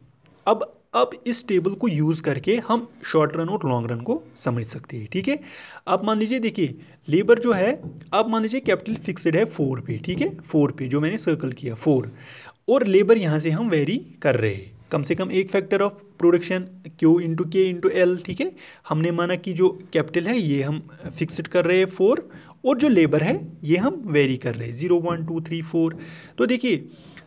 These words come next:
ज़ीरो लेबर और फ़ोर कैपिटल पे पहले प्रोडक्शन ज़ीरो, ठीक है, उसके बाद वन लेबर और फ़ोर, अ, कैपिटल पे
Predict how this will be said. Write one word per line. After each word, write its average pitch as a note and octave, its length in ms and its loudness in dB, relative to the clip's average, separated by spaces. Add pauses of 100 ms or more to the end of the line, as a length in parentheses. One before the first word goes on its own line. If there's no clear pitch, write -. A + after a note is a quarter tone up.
ज़ीरो D#3 360 0
लेबर B3 580 2 (380)
और B3 140 4
फ़ोर G#3+ 260 2
कैपिटल D#3 340 -2
पे B2+ 160 -6
पहले E3 280 2
प्रोडक्शन F3 440 0
ज़ीरो, F#3 400 -4 (120)
ठीक F3+ 180 -2
है, D3+ 140 -2 (380)
उसके G3 260 -2
बाद D4 280 2 (140)
वन C3+ 300 -2
लेबर A3 360 4
और D4+ 160 4 (260)
फ़ोर, F3+ 400 6
अ, - 260 -16
कैपिटल D#3 580 0
पे A2+ 220 -6